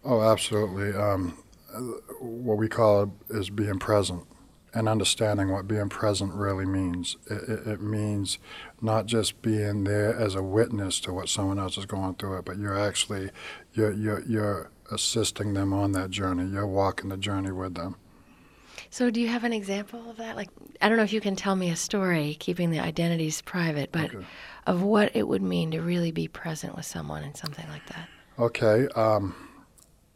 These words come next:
Speaker 1: for myself, n-, right off the hand, I can't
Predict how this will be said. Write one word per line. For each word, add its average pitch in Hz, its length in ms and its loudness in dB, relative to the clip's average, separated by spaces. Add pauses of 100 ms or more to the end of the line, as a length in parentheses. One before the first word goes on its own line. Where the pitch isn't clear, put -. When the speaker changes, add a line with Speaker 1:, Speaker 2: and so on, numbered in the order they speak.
(100)
Speaker 1:
for 113 140 2
myself, 123 720 4
n-, 123 140 4
right 120 240 6
off 117 200 8
the 113 160 2
hand, 110 420 2
I 98 60 -4
can't 113 520 0